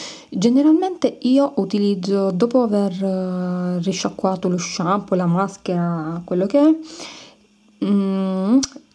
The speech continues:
stringo un po', strizzo un po' i capelli e poi vaporizzo questo prodotto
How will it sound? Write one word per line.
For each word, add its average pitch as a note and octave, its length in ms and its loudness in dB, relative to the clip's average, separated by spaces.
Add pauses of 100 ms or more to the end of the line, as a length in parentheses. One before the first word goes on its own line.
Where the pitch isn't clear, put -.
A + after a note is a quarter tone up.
(280)
stringo C4 640 2
un G#3 120 2
po', G3+ 160 2
strizzo A#3 420 0
un - 100 0
po' G3 100 0
i F3+ 40 0
capelli E4 580 2 (340)
e - 100 -4
poi F3+ 480 0
vaporizzo F#3 600 0
questo E3 320 -2
prodotto F3 760 -2